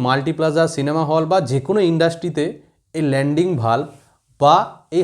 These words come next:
হাইড্রেন্ট ভালভকে আপনারা দেখে থাকবেন। এটি ফায়ার হাইড্রেন্ট সিস্টেমের একটি গুরুত্বপূর্ণ অংশ। তো এই ল্যান্ডিং ভালভ নিয়ে আমরা আজকে এর অ্যাপ্লিকেশন বা ব্যবহার নিয়ে সাধারণ কিছু আলোচনা করব, যেটি সাধারণ সমস্ত মানুষের জানা দরকার।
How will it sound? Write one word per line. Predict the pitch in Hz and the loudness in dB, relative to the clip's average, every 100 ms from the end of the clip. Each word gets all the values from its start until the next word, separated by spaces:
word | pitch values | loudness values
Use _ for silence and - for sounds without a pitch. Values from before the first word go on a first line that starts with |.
| 131 | 0
হাইড্রেন্ট | 135 139 160 123 | 0 0 -2 0
ভালভকে | 127 127 143 | -2 -2 -4
আপনারা | 139 190 139 | -2 -4 -4
দেখে | 113 | -6
থাকবেন। | 104 101 107 - - - 185 | -8 -10 -14 -18 -20 -10 -2
এটি | 226 - | -2 2
ফায়ার | 175 175 190 | 4 4 4
হাইড্রেন্ট | 127 143 175 175 | 0 -2 -2 -4
সিস্টেমের | 165 185 180 147 | -4 -4 -4 -6
একটি | 180 131 | -8 -8
গুরুত্বপূর্ণ | 135 135 147 156 180 160 127 | -8 -8 -8 -6 -6 -4 -6
অংশ। | 113 - 107 _ _ _ _ _ _ _ _ _ _ _ - | -6 -10 -14 _ _ _ _ _ _ _ _ _ _ _ 4
তো | 185 151 - - _ _ _ _ | 6 6 -2 -16 _ _ _ _
এই | 185 220 165 | 0 2 2
ল্যান্ডিং | 143 165 196 196 226 175 104 | 2 2 0 0 0 0 -2
ভালভ | 151 180 175 - 156 | 2 2 0 -4 -6
নিয়ে | 160 180 151 | -2 0 0
আমরা | 156 170 165 | 0 0 0
আজকে | 156 160 139 170 | 0 -4 -4 0
এর | 165 | 2
অ্যাপ্লিকেশন | 147 160 160 160 202 202 | 0 0 -4 -2 -2 0
বা | 151 | 0
ব্যবহার | 131 156 165 | 0 0 0
নিয়ে | 190 - | -2 -4
সাধারণ | 156 170 214 226 214 | 0 2 4 2 0
কিছু | 175 165 151 | -6 -2 -2
আলোচনা | 127 135 135 139 | -2 -6 -8 -2
করব, | 185 120 110 - _ _ _ _ _ _ _ _ _ _ - | -2 -2 -8 -16 _ _ _ _ _ _ _ _ _ _ -2
যেটি | 226 - - | 0 0 2
সাধারণ | 180 196 196 170 | 4 4 4 -2
সমস্ত | 170 170 170 175 | -2 -2 -2 -4
মানুষের | 156 156 156 139 | -2 -2 -2 -2
জানা | 139 135 147 | -2 0 0
দরকার। | 143 110 | -2 -8